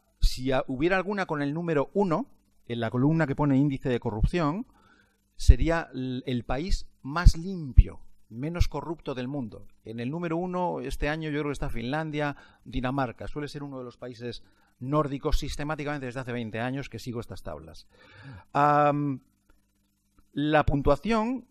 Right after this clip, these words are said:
la máxima es un cien y la mínima es un cero. Cuanto más te acercas al cien, más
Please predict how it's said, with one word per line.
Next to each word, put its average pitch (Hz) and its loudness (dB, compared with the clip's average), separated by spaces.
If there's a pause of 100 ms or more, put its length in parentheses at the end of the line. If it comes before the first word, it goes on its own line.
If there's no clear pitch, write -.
la 123 0
máxima 175 2
es 170 0
un 143 -2
cien 190 -2 (240)
y 131 -2
la 127 0
mínima 156 -4
es 143 8
un 156 -2
cero. - -2 (480)
Cuanto 135 -2
más 160 0
te 147 0
acercas 127 -4
al 185 -2
cien, 220 -4 (440)
más 123 -4